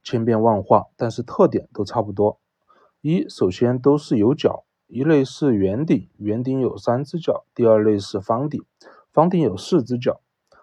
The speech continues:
二，都有两个耳朵。三，都配有一根旋，旋就是一根笔直的棍子，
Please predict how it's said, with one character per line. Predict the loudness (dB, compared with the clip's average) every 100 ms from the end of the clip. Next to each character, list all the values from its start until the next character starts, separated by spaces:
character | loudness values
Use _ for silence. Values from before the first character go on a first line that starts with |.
| _
二， | 8 8 4 _
都 | 6 8
有 | 8
两 | 8 4 6
个 |
耳 | 6 6 0
朵。 | 4 4 4 -8
三， | 2 4 4 -4 -2
都 | 0
配 | 0 0 2
有 | 2 0
一 |
根 | -2 -2
旋， | 2 2 2 -2 _ _ -20 _
旋 | 0 6 6 4
就 | -2 0
是 | 0 0
一 | 0
根 | 2 0
笔 | -2 -8
直 | -6 -6
的 | 0
棍 | 2 2
子， | -2 -12